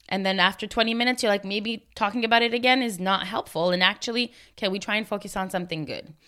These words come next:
'Cause when you let your feelings be, it helps them go by. But also, you can also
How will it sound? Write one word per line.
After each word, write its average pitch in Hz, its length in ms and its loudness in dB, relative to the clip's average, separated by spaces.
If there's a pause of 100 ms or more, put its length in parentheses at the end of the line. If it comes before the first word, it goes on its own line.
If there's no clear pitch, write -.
(120)
'Cause 247 140 -2
when 269 100 2
you 277 100 4
let 262 200 4
your 285 100 2
feelings 233 400 -4
be, 208 480 -2 (240)
it 208 140 -2
helps 226 280 0
them 220 280 -4 (340)
go 175 380 4
by. 156 580 0 (120)
But 190 140 4
also, - 580 4 (240)
you 196 640 -4
can 208 160 -4
also 208 680 0